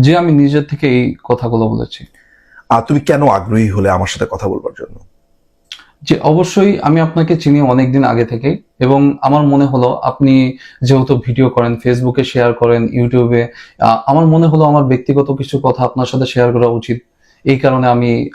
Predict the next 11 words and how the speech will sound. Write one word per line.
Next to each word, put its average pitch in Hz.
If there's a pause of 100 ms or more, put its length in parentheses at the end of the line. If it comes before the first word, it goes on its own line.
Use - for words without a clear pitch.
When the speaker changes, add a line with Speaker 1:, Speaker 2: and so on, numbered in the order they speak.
Speaker 1:
আজকে -
আপনার 117
সাথে, 113
আহ, 110 (100)
এই 139
কথাগুলো 131 (160)
শেয়ার 143
করার 139
জন্য 120
এখানে 113
এসেছি। 110